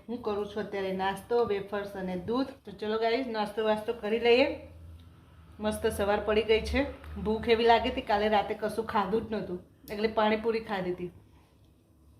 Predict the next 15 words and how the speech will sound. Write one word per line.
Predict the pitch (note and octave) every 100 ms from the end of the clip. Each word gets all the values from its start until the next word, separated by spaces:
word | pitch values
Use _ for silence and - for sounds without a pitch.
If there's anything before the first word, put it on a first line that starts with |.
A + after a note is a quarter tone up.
| _ -
તો |
અત્યારે | A3 A#3 A3+
તો | A3+ A3+
ઉઠીને | A3 - B3
એવી | G#3 G#3+
પહેલાં | G#3+ G#3 G#3
એમ | G3+
તો | G#3
ખાઈ | - G#3+ G3+ F#3+
લો. | G#3+ D#4+ A4+ F#4+ F#4 G#4 - - D#4+
<laughs> | - - - - - _ _ G#3
ડાયટ | G#3 G#3 G#3
ગયું | G#3 G#3+ A3
તેલ | B3+ A#3 A#3
પીવા. | G#3 F#3 F3